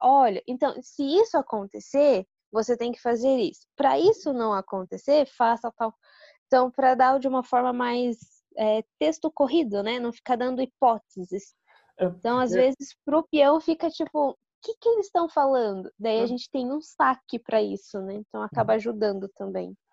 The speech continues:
Speaker 2: É, mas eu, eu vou te provocar e, e, e, e no sentido que
Speaker 1: Por
Speaker 2: se
Speaker 1: favor.
Speaker 2: e-, eu não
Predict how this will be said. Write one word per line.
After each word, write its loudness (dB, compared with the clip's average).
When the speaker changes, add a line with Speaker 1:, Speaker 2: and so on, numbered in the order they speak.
Speaker 2:
É, -2
mas 2
eu, 2
eu 4
vou 0
te -6
provocar -2
e, -4
e, -8
e, -2
e -8
no -6
sentido -4
que -4
Speaker 1:
Por 0
Speaker 2:
se 2
Speaker 1:
favor. -2
Speaker 2:
e-, -6
eu 4
não 0